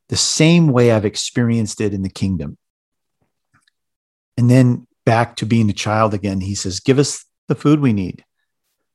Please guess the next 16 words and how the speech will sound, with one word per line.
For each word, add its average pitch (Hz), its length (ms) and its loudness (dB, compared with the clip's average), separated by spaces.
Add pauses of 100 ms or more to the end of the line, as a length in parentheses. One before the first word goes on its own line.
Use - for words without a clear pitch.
(240)
Meaning, 120 500 0 (220)
I, 120 120 -8 (120)
I 127 140 -2
have 135 240 2
needs, 143 500 0 (960)
and 131 300 2
the 123 100 2
needs 135 260 4
are 139 80 4
real. 120 500 2 (340)
Uh, 104 420 -6 (420)
they're 120 120 2
not 131 260 4
spiritualized 120 880 0
needs. 104 260 -6
They're, 101 260 -2